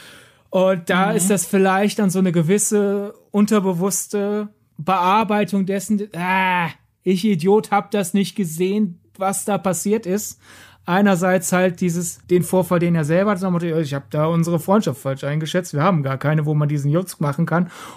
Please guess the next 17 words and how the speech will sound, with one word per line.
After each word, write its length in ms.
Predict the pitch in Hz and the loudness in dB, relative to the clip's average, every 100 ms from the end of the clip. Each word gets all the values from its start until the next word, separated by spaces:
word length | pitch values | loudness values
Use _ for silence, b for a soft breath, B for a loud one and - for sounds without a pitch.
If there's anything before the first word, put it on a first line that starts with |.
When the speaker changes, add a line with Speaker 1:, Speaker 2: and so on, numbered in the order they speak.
| - | 0
Speaker 1:
Und 180 | 220 180 | 2 4
halt 240 | 196 180 | 2 2
dieses 580 | 185 175 185 175 - - B B B B _ | 0 2 2 0 -6 -10 B B B B _
Problem, 480 | - 175 165 175 175 | 0 4 4 4 4
dass 220 | 165 160 | 2 0
er 180 | 160 156 | 0 2
ja 220 | 147 139 | 2 2
sehr 180 | 123 120 | 0 -4
viele 240 | - 202 | 0 4
Miramax-Filme 720 | 247 262 185 143 - 151 135 127 | 4 4 2 0 -2 -2 0 0
gemacht 360 | 127 135 - | 0 -2 -2
hat 140 | 170 170 | -2 0
und 160 | 151 | 0
Harvey 260 | 151 151 151 | 0 0 0
Weinstein 440 | 143 165 - 175 | 0 0 -2 -2
ja 120 | 160 151 | -2 -2
als 380 | 156 151 - | -2 -4 -10